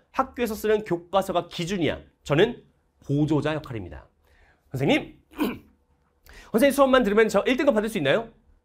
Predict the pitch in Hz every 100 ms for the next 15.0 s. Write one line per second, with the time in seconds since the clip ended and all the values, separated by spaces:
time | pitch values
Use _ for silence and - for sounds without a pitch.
0 | _ _ _ _ _ _ _ - 127 165
1 | 123 123 165 110 - _ _ _ _ -
2 | 190 175 165 127 151 120 98 160 117 -
3 | - _ _ _ - 190 165 104 - _
4 | _ _ _ - 139 175 190 185 175 180
5 | 156 104 - _ _ 220 247 254 254 247
6 | 233 196 175 180 147 151 143 165 - 185
7 | 170 156 175 131 202 311 - 330 302 156
8 | 175 - 247 240 - 226 165 - 185 -
9 | 147 214 285 240 180 135 131 117 98 87
10 | 62 _ _ _ _ _ 139 180 135 110
11 | - - - 226 277 - 269 269 269 160
12 | 202 170 - 180 151 180 117 160 226 269
13 | 233 254 269 320 277 240 220 - 175 143
14 | 196 311 294 196 156 139 151 147 85